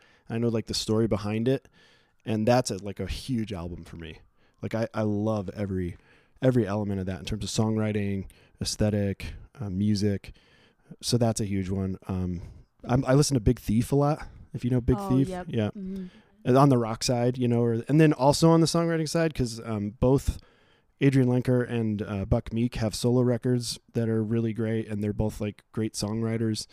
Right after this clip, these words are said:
Speaker 1: So that's, I mean, I could go on and on and on and on. But I typically tend to be in the, like, singer-songwriter, like, Americana. Um, I, I do,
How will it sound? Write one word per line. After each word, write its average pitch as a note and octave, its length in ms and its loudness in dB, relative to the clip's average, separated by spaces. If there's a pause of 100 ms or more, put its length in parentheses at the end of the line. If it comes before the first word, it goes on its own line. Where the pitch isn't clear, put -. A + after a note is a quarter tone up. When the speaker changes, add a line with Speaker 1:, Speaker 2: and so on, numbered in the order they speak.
(640)
Speaker 1:
So B2 240 2
that's, B2 360 2
I A#2+ 100 -2
mean, C3 180 0
I D3 100 6
could D#3 140 -2
go C3+ 160 4
on G#2+ 160 -6
and F#2 100 -8
on D#2+ 160 -10
and D2+ 80 -12
on D2+ 140 -16
and D2+ 100 -18
on. D2+ 160 -20
But C3 200 2
I D#3+ 100 4
typically D3 540 4
tend B2+ 240 -2
to A2+ 80 -2
be A#2+ 260 0
in A2+ 200 -4
the, G2+ 80 -4
like, G2 360 -8 (320)
singer-songwriter, A2+ 1040 -4
like, G2 140 -4
Americana. G#2 960 -2 (640)
Um, G#2 400 -4
I, A#2 220 -4
I C#3+ 80 2
do, C#3 120 4